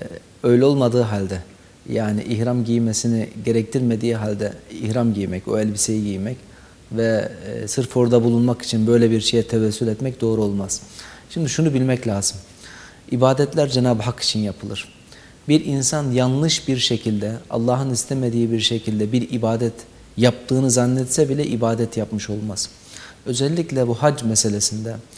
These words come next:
Kabe'yi ziyaret meselesinde daha dikkatli olmak lazım. Yani insan Allah için yaptığı bir işe hiçbir tane yanlış karıştırmamalı.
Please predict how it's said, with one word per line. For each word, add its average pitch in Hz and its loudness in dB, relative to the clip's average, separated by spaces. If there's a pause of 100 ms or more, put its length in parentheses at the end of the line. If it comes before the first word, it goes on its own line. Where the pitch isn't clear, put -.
(320)
Kabe'yi 120 4
ziyaret 127 0
meselesinde 117 -2
daha 127 -2
dikkatli 123 -6
olmak 117 0
lazım. 104 0 (640)
Yani 147 4
insan 143 0
Allah 147 2
için 139 -2
yaptığı 135 0
bir 131 0 (220)
işe 143 0 (140)
hiçbir 160 2
tane 127 0
yanlış 117 0
karıştırmamalı. 107 -2